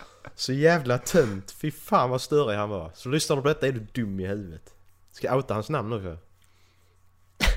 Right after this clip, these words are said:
Nej, fy fan. Och han, han, vad var han? Han var tjugo, jag tror han var tjugotvå. Nej, han var tjugoett då. Jag var tjugo, han var ett år äldre än mig. Han har kört och krockat tre gånger.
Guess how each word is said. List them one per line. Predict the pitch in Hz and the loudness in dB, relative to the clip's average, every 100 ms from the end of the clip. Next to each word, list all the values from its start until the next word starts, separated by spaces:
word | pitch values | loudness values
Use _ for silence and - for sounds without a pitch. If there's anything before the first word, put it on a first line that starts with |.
| - - - - - - - - - _ - - - - - - - | 2 -14 -20 -20 -20 -20 -20 -20 -20 _ -20 -20 -18 -18 -20 -20 -20
Nej, | - 104 107 - - | -2 0 0 -2 -12
fy | - 117 | -16 -16
fan. | - 107 92 | -4 -4 -2
Och | |
han, | 120 123 | -2 0
han, | 135 135 131 120 | 0 0 -2 -6
vad | 120 131 | -6 0
var | 117 | 0
han? | 104 120 | 0 -4
Han | 127 | -2
var | 127 | -2
tjugo, | 117 - 117 113 113 107 - - - - - - - - - - | -2 -6 -8 -4 -2 -2 -6 -20 -20 -20 -20 -20 -20 -20 -20 -18
jag | |
tror | - 123 | -6 -4
han | 110 113 | -4 -4
var | 120 | -4
tjugotvå. | 113 - 110 101 104 - - - - 127 135 117 95 90 | -4 -6 -8 -6 -8 -8 -10 -10 -8 -8 -4 -4 -4 -4
Nej, | 117 135 160 | -2 -2 0
han | 151 | -2
var | |
tjugoett | 143 - 127 - | -6 -6 -8 -6
då. | - 80 - _ - - - | -8 -8 -10 _ -20 -20 -10
Jag | 101 | -6
var | |
tjugo, | 110 - 110 110 76 | -6 -6 -4 -6 -6
han | 95 | -8
var | 107 | -8
ett | 110 | -6
år | 98 | -6
äldre | 87 | -6
än | 90 | -8
mig. | 90 71 _ _ _ _ _ _ _ | -10 -14 _ _ _ _ _ _ _
Han | 120 | -4
har | |
kört | 120 120 | -2 -4
och | |
krockat | - 120 107 | -4 -4 -6
tre | - 120 92 90 | -4 -4 -2 -2
gånger. | 98 98 | -4 -6